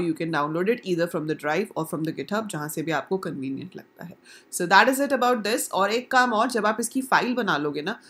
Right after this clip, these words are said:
so if you want कि जैसे मैं आपको ये कोड प्रोवाइड कर रही हूँ, so you should also, uh, volunteer for it। आप जब फाइल बनाओ तो आप मुझे Telegram पे फाइल भेज सकते हो ताकि I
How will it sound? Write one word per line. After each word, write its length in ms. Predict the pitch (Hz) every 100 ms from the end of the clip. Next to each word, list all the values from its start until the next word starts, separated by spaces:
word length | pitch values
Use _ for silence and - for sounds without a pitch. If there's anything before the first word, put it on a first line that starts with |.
| - -
so 120 | 214
if 180 | 220 269
you 120 | 294
want 300 | 214 202 247 -
कि 80 |
जैसे 280 | 196 190 214
मैं 160 | 208 180
आपको 320 | 196 226 220
ये 80 | 220
कोड 300 | 202 196 196
प्रोवाइड 340 | 202 156 185
कर 160 | - 175
रही 120 | 139
हूँ, 100 | 120 - - - -
so 140 | 208
you 120 | 214 208
should 160 | 269 196
also, 360 | 202 - 233 247 269
uh, 200 | 180 180
volunteer 480 | 180 185 202 202 233 240
for 100 | 208 202
it। 80 |
आप 160 | 175 180
जब 120 | 196 190
फाइल 200 | 175 214
बनाओ 240 | 214 196
तो 120 | 202 196
आप 140 | 190
मुझे 180 | 190 190 170
Telegram 400 | 160 175 190 208
पे 60 |
फाइल 260 | 190 156 180
भेज 180 | 175 165
सकते 260 | - 175 180
हो 60 |
ताकि 240 | 175 165
I 80 | 170